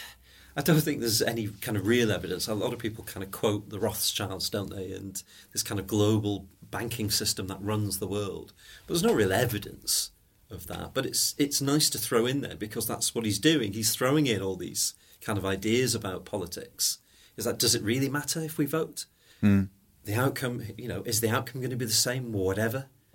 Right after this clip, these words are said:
Speaker 2: There's
Speaker 1: Whatever
Speaker 2: even the,
Speaker 1: we
Speaker 2: there's,
Speaker 1: do?
Speaker 2: I mean, there's even the implication that number two himself has no power.
Speaker 1: Hmm.
Speaker 2: I mean, the fact, the fact that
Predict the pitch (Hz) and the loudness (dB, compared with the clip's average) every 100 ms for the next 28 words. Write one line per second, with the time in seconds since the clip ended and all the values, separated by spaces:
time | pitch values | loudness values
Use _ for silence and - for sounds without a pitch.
0 | _ _ _ - - - 123 202 156 117 | _ _ _ -14 -8 2 8 8 8 6
1 | 107 123 151 - 123 123 120 113 151 120 | 6 6 4 2 6 6 8 8 8 8
2 | 104 - 107 95 - 90 90 98 95 - | 6 4 6 6 6 4 6 8 6 6
3 | 120 101 98 156 151 90 82 80 76 80 | 8 8 6 4 6 4 4 2 0 -4
4 | 69 - _ _ _ - 180 - - - | -4 -8 _ _ _ 0 2 2 -2 -16
5 | _ _ - 101 95 - 104 101 - 110 | _ _ -2 2 4 8 8 8 8 8
6 | 101 | 8